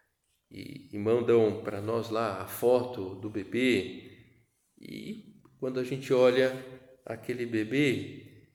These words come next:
É, é um verdadeiro mistério. Até fisicamente é difícil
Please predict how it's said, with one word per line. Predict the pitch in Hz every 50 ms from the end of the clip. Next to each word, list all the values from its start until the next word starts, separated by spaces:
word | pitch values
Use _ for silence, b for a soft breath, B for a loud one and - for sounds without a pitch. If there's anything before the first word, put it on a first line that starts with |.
| _ _
É, | - 110 101 101 98 98 - - - - - - - - - - _ _ _ _ _ _ _ -
é | - 110 123
um | 165
verdadeiro | 180 156 143 143 139 139 156 156 151
mistério. | 147 127 107 104 - - - 170 180 156 117 104 92 92 90 - - - - - - _ _ _
Até | - - - 117 113
fisicamente | - 131 123 120 127 - 117 117 113 117 120 117 117 120 123 120 120 - - - - - - - _ _ -
é | 110 110
difícil | 107 110 107 104 - - 120 113 - - - 117 107 98 92 - - - -